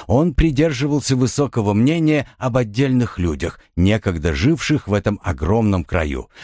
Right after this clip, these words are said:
где он решил поселиться. Здесь были Маркет и Жоли, Лассаль и Хеннепин, мечтавшие отыскать путь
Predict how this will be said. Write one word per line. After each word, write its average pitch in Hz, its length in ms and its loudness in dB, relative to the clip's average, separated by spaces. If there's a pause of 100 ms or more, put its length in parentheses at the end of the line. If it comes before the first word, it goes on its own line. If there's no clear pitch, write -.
(100)
где 73 280 -2
он 87 200 0
решил 85 340 0
поселиться. - 680 -4 (520)
Здесь 104 420 2
были 90 300 0
Маркет 120 680 0
и 110 160 2
Жоли, 78 560 -2 (320)
Лассаль 131 600 0
и 139 100 0
Хеннепин, 69 680 -4 (340)
мечтавшие 135 800 2
отыскать - 720 -4
путь - 320 0